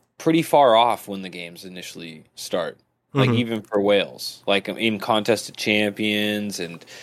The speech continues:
Speaker 1: uh, like, all the Marvel, like, Marvel Strike Force, I think that's what it's called, and then Star Wars Galaxy of Heroes. Like, there's, there's, they all have their version of the tier five whatever in the game, you know,
Speaker 2: Mm-hmm.
Speaker 1: and there's probably multiple items that can have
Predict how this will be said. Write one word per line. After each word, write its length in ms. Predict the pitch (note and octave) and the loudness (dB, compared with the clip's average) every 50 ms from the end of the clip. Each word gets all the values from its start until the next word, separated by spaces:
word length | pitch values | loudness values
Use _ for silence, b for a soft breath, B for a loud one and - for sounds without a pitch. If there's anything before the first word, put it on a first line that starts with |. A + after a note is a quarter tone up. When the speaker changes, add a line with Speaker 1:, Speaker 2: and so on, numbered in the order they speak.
| B B B _ | B B B _
Speaker 1:
uh, 360 | F#2+ F#2 E2+ D#2+ D2+ - C#2+ D2+ | -4 -2 -2 -2 -2 -4 -4 -4
like, 180 | F2+ G2 G2 G2 | -4 -4 -2 0
all 160 | G2 G#2 G2+ | 2 2 2
the 120 | G2+ G2 | 2 0
Marvel, 360 | G2 F#2+ F#2+ G2 G2+ G2 F2+ | 0 2 2 2 2 2 0
like, 240 | D2+ E2+ - - - - | -2 -4 -4 -6 -12 -10
Marvel 340 | F2+ G#2 G2+ G2+ G2+ G2 F#2 | -4 0 0 2 2 0 -2
Strike 380 | - - - G2+ G2 G2 - | -4 -2 0 2 2 2 0
Force, 520 | - - G2 G2 G2 G2 F#2+ G2 F#2+ - - | -4 -4 -2 0 2 2 0 0 -2 -4 -8
I 40 | E2+ | -10
think 200 | - G2 F#2 F#2+ | -10 -8 -6 -6
that's 200 | G2 F#2 - - | -6 -6 -8 -10
what 80 | G2 | -12
it's 100 | F#2+ - - | -12 -2 2
called, 280 | G2 G2+ G2+ G2+ G2 B B B B B | 4 4 4 2 0 B B B B B
and 80 | - F#2 | -10 -10
then 140 | F#2 F2 F2+ | -8 -8 -6
Star 340 | - - - A2 G2 G2+ G2 | -6 -2 2 4 4 4 4
Wars 300 | G2 G2 F#2+ F#2 F#2+ F#2 | 4 2 0 -2 -4 -2
Galaxy 480 | E2 G#2 F#2+ F#2+ F#2+ - - - F#2+ | 0 2 2 2 0 -2 -4 -6 -6
of 80 | F#2 - | -6 -4
Heroes. 500 | F#2+ G2 G2 G2 G2+ G2 G2 G2+ - B B B B B B | -4 -2 0 2 2 2 0 0 -4 B B B B B B
Like, 140 | A#2 A#2+ A2+ | -2 0 2
there's, 240 | D3 D#3 C#3 B2+ - - | 2 0 0 -2 -6 -10
there's, 320 | - B2+ C3 C#3 C3 B2+ C3 - - - - | -4 0 0 2 2 2 0 -2 -4 -8 -2
they 160 | A#2 B2+ B2+ | 2 4 6
all 160 | C3 C3 C3+ | 6 6 4
have 260 | C3 B2+ B2+ A#2+ A2 A2 | 4 4 4 2 2 2
their 140 | G#2+ G#2 | 0 2
version 400 | G2+ G#2 A2 G#2+ G#2+ G#2 G#2 G2+ | 2 2 2 2 2 0 -4 -8
of 160 | G2 F#2 E2+ F2+ | -10 -10 -8 -8
the 160 | F#2+ F2+ - _ _ - | -8 -8 -8 _ _ -4
tier 280 | - - B2 A2+ G#2 | 0 2 2 2 2
five 720 | G2+ - - G2+ G2 F#2+ F#2 F2 E2 E2 F2 E2+ - - - | 2 2 2 2 4 4 2 2 0 -2 -4 -8 -14 -16 -10
whatever 640 | G2 G2+ G#2 G2+ G2+ G2+ F#2+ F2 F2+ F2 F2 E2+ | -6 -4 -2 0 0 0 -2 -2 -6 -8 -8 -8
in 140 | E2 F2+ G2 | -10 -10 -12
the 100 | F2+ F2+ | -12 -10
game, 400 | F2+ G2+ G2+ F#2 F2 E2 D#2+ E2+ | -8 -6 -6 -6 -6 -8 -10 -12
you 80 | F2+ F2+ | -12 -10
know, 360 | F2+ - B2 A#2+ A2+ A2+ A2 | -6 -4 -4 -4 -4 -6 -8
Speaker 2:
Mm-hmm. 80 | A2+ - | -10 -12
Speaker 1:
and 240 | - G2 F#2+ F#2 - _ _ _ | -14 -12 -12 -14 -16 _ _ _
there's 140 | A2+ G#2 - | -6 -2 2
probably 280 | - B2 B2 A#2 G#2+ | 2 2 4 2 0
multiple 560 | G2+ G#2 A2+ B2 C3+ B2 A2+ F#2+ G2 F#2+ F2 E2 | 2 4 4 4 4 2 0 -2 -2 -2 -2 0
items 360 | F2 F2+ F2 F2+ F2 F2 - | -2 -2 -2 -6 -12 -12 -12
that 140 | F#2 E2+ - | -12 -14 -14
can 120 | - F#2+ | -14 -12
have 240 | - F#2 F2 F2 | -10 -8 -8 -10